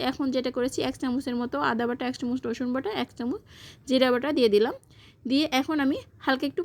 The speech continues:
পানি দিয়ে দিব। এই তো পানি দিয়ে দিয়েছি। এক চামচের মতো লাল মরিচের গুঁড়া দিয়ে দিব। এ পর্যায়ে এক চামচের মতো হলুদের গুঁড়া দিয়ে দিব। এই তো মশলা দেওয়া শেষ। খুবই অল্প মশলা দিয়ে আমি এই রান্নাটা করব।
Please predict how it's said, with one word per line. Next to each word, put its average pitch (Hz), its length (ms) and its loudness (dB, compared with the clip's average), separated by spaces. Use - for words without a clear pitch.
পানি 247 200 2
দিয়ে 190 160 4
দিব। 185 100 2
এই 151 120 0
তো - 40 -4
পানি 247 220 -2
দিয়ে 254 160 2
দিয়েছি। 254 300 0
এক 269 220 2
চামচের 320 420 2
মতো 262 220 0
লাল 247 200 4
মরিচের 254 340 -2
গুঁড়া 226 240 2
দিয়ে 220 160 2
দিব। 214 160 -2
এ 262 140 -2
পর্যায়ে 285 380 4
এক 262 120 0
চামচের 262 420 -2
মতো 247 240 -2
হলুদের 254 400 2
গুঁড়া 226 220 4
দিয়ে 208 160 6
দিব। 220 120 -2
এই 277 140 0
তো 294 80 -2
মশলা 254 340 -2
দেওয়া 240 240 2
শেষ। 277 160 0
খুবই 294 220 2
অল্প 254 160 0
মশলা 247 240 -2
দিয়ে 240 200 0
আমি 247 160 2
এই 233 100 4
রান্নাটা 220 340 -2
করব। 240 160 0